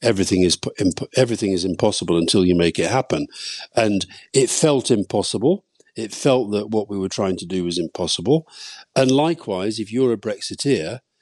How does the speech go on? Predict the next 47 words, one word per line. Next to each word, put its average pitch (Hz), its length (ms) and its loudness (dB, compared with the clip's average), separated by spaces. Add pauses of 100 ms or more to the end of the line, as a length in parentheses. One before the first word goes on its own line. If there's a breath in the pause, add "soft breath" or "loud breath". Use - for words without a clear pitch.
(240 soft breath)
over 110 240 4
the 98 120 2
last 98 260 2
several 104 340 0
decades, 87 800 -2 (260 soft breath)
it - 200 -2
probably 123 320 4
felt 98 340 0
impossible 98 540 -6
to 113 100 -4
get 107 160 2
the 104 80 -8
U 107 160 0
K 104 240 0
out 104 240 -2
of 107 60 -6
the 104 80 -4
European 107 400 4
Union. 151 320 4 (400 loud breath)
And 127 120 4
I 160 120 4
don't 139 180 0
think 117 240 2
at 95 80 -2
the 95 80 -10
time 110 420 0
that 98 120 -10
we 104 160 0
were 95 300 0 (500 loud breath)
doing 113 180 6
the 101 80 2
Good 107 160 2
Friday 98 300 2
Agreement, 95 460 4 (240)
to 143 60 0
be 175 100 4
absolutely 147 300 0
frank, 101 280 -2
I 156 100 0
don't 151 120 0
think 95 140 -2
a 90 40 -4
single 127 500 2
person 117 420 0
who 87 80 -6
was 87 140 -4
involved 90 640 -12